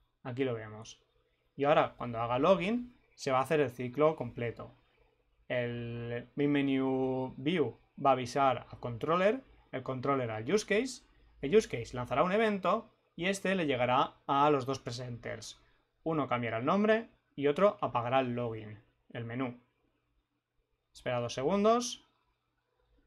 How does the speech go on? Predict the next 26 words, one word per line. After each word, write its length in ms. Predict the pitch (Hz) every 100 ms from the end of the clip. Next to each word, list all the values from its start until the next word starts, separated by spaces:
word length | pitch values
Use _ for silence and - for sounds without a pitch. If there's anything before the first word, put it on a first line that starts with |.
| _ _ -
Está 220 | 131 131
desaparecido 840 | 127 135 143 160 196 185 202 - -
y 140 | 175 165
vemos 260 | 143 156
que 80 | 139
aquí 240 | 127 131
ha 100 | 135
cambiado 600 | 131 120 120 120 139 - -
a 240 | 131 143
The 80 | 123
Power 280 | 120 120 123
Apps 360 | 135 170 -
Learning. 480 | 123 123 113 107 110 - _ - - _ _ _ -
Y 200 | 196 214
este 280 | 196 196 202
es 100 | 175
un 80 |
buen 120 | 151 147
momento 520 | 139 139 147 180 185
para 240 | 131 127
suscribirse 720 | 127 120 135 143 156 185 190
si 360 | - 143 139 156
no 100 | 151
estás 160 | 135 131
suscrito 340 | 123 139 135
aún 340 | 135 170 202